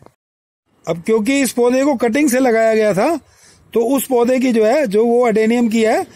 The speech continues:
उसकी उम्र तकरीबन आठ से नौ साल है। तो ये जो हमारा इसकी जो शाखा थी, जो स्टेम थी,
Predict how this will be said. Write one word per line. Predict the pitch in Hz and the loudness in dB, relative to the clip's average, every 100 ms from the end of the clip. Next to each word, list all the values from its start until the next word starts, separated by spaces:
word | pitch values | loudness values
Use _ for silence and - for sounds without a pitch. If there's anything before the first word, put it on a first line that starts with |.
| - - 220 | -20 -10 -6
उसकी | 214 269 | -4 -2
उम्र | 269 262 254 | 0 0 -2
तकरीबन | 214 247 254 269 | -2 0 0 0
आठ | 196 196 202 | 0 -2 0
से | 254 | 0
नौ | 226 220 | 0 0
साल | 220 247 226 | 0 0 2
है। | 214 277 - - - _ _ | 0 -2 -8 -20 -20 _ _
तो | - 277 | -2 0
ये | 277 226 269 | 0 0 0
जो | 285 269 269 | 0 0 2
हमारा | 202 208 247 | 0 2 2
इसकी | 254 - 269 | 0 0 -2
जो | 269 | -2
शाखा | 233 214 208 240 | -2 -2 0 -2
थी, | 220 220 165 - _ _ _ _ _ _ _ _ - | 0 -2 -2 -8 _ _ _ _ _ _ _ _ -4
जो | 202 | -4
स्टेम | 202 226 247 233 | -2 -2 0 0
थी, | 233 196 | 0 -2